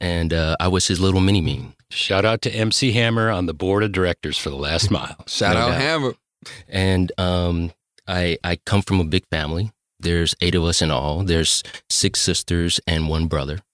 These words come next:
Speaker 1: And I'm the baby with a twin.
Speaker 2: Wow.
Speaker 3: Oh,
Speaker 1: And,
Speaker 3: wow.
Speaker 1: and, um, you know, I, I'm the only person in my family that has tasted the system, just to put it in perspective.
Speaker 3: Mm.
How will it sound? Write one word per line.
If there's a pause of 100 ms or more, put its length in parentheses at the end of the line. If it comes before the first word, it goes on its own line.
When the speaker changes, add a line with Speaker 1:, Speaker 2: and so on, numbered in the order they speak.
(340)
Speaker 1:
And
I'm
the
baby
with
a
twin. (380)
Speaker 2:
Wow.
Speaker 3:
Oh,
Speaker 1:
And,
Speaker 3:
wow. (520)
Speaker 1:
and,
um, (680)
you
know, (180)
I, (1400)
I'm
the (160)
only
person
in
my
family
that
has (260)
tasted
the
system, (120)
just
to
put
it
in
perspective.
Speaker 3:
Mm.